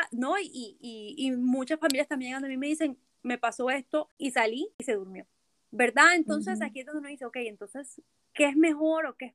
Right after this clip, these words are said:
Speaker 1: peor? Que si entonces de pronto te saliste pero lloró menos o estabas acompañado y lloró mucho más", ¿verdad? Entonces, aquí es donde uno de verdad tiene que, que des-, que, que empezar a de pronto diferenciar un poquito el tema de que,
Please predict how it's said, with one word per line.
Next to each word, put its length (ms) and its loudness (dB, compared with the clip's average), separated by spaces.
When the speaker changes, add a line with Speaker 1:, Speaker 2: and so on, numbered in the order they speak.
Speaker 1:
peor? 640 -6
Que 140 -12
si 120 -14
entonces 320 -6
de 80 -2
pronto 280 -8
te 100 -8
saliste 380 -6
pero 160 -4
lloró 300 -2
menos 380 0
o 60 -2
estabas 280 -6
acompañado 500 -4
y 60 -8
lloró 200 -2
mucho 220 -10
más", 180 -2
¿verdad? 240 0
Entonces, 340 -4
aquí 260 2
es 80 -2
donde 240 -2
uno 320 -8
de 120 -2
verdad 520 -2
tiene 280 -8
que, 300 -6
que 180 -4
des-, 200 -14
que, 680 -2
que 80 0
empezar 380 -6
a 120 0
de 80 -4
pronto 380 -4
diferenciar 480 -4
un 80 -10
poquito 420 -4
el 120 -4
tema 320 0
de 140 -2
que, 200 -8